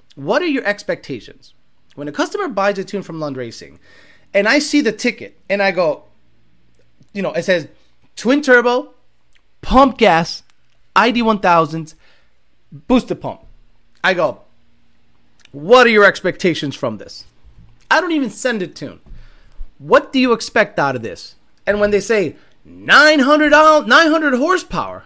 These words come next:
I go, "Not gonna happen." Why not? Pump gas,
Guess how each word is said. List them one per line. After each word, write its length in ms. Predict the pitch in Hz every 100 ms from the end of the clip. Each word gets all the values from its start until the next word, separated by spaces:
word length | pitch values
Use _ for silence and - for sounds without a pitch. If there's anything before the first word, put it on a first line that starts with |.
| _
I 80 | 165
go, 380 | 190 190 170 - -
"Not 500 | 131 185 214 208 - - 156
gonna 440 | 190 185 185 - -
happen." 500 | 202 208 165 92 - - - - _ _ _ _ _ -
Why 300 | 156 202 220
not? 360 | 285 302 - - _ _ _ _ _ _ _ -
Pump 280 | 170 143
gas, 500 | 190 220 247 160 -